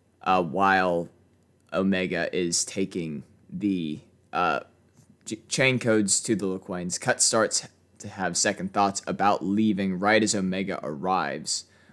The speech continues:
with five forged chain codes, and Hunter tells her that the fifth one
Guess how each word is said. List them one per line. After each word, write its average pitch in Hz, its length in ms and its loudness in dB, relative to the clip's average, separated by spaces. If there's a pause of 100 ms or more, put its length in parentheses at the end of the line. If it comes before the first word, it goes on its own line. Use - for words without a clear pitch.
(120)
with 98 180 -2
five 110 580 6
forged 98 500 -4
chain 78 200 -8
codes, 67 260 -12
and 73 120 -8
Hunter 107 480 -4
tells 92 380 -6
her 82 280 -6 (400)
that 90 320 0 (140)
the 90 100 -4
fifth 113 320 2
one 92 400 -2